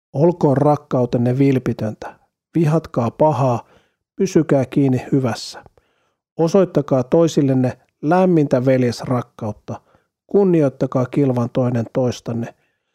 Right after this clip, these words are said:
Älkää olko velttoja, olkaa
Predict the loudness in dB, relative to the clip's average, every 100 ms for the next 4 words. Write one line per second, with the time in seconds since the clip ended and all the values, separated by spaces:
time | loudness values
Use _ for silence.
0 | _ _ _ -2 -2 0 0 0 -2 -6
1 | -2 2 2 2 -2 0 0 -2 -8 _
2 | _ _ -2 -2 0 -2